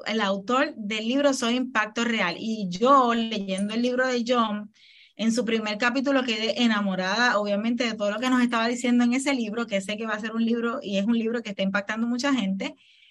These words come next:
Y, pues, eh, me tomé el atrevimiento de invitarlo para que nos cuente él de sus propias, eh, palabras y nos dé esos cinco pasos que utiliza,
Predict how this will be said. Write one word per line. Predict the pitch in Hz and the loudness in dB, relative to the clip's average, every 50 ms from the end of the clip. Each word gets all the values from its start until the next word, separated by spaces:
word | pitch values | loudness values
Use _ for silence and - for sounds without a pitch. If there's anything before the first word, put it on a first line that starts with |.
| _ _ _ _ | _ _ _ _
Y, | 208 233 247 240 240 | 0 2 2 4 2
pues, | - - 240 226 226 226 220 226 - | 2 2 2 0 0 0 -4 -8 -6
eh, | - 208 208 202 202 196 196 196 196 | -4 -2 0 2 2 2 2 4 4
me | 226 226 226 | 4 4 4
tomé | 226 233 214 214 | 2 0 0 0
el | 214 220 | 0 0
atrevimiento | 220 226 262 269 262 269 277 269 269 269 269 269 285 277 | 2 2 2 4 4 6 6 8 8 6 6 6 4 4
de | 240 233 269 | 4 4 4
invitarlo | 262 254 247 240 240 220 233 233 226 226 233 269 277 262 | 4 4 4 2 2 0 0 0 0 0 0 -2 -2 0
para | 254 233 226 220 | 0 0 0 -2
que | 226 214 | -4 -6
nos | 208 208 208 196 - - | -8 -8 -8 -10 -10 -2
cuente | - 240 240 254 262 262 277 269 - 240 254 | 2 2 2 2 2 2 2 2 2 0 0
él | 262 247 | 2 0
de | 247 | 0
sus | 247 254 208 | -2 -2 -4
propias, | - 233 226 226 247 254 233 214 - - - 202 208 | -4 -4 -4 -2 0 2 2 2 0 -2 -4 -2 0
eh, | 196 190 185 180 180 180 180 | 0 0 0 -2 -4 -2 0
palabras | 220 208 196 196 202 220 247 247 226 202 180 180 185 196 - _ _ _ - - _ | 2 2 2 4 4 4 2 2 2 -2 -2 -4 -4 -6 -10 _ _ _ -20 -20 _
y | - - 233 | 0 2 4
nos | 240 233 208 | 4 4 4
dé | 196 233 247 262 | 2 2 4 4
esos | 277 277 285 269 262 | 4 4 2 0 0
cinco | 269 - 269 254 269 269 262 285 277 247 - - | 0 -2 0 0 0 4 4 4 4 4 2 0
pasos | - 233 220 220 220 233 - 269 277 269 | 2 2 4 4 2 2 -2 -4 -4 -4
que | - 262 247 | -4 -4 -6
utiliza, | 233 226 226 214 208 208 220 247 269 262 - 269 262 269 269 | -6 -6 -6 -6 -4 -2 -2 -2 -2 0 2 4 4 4 2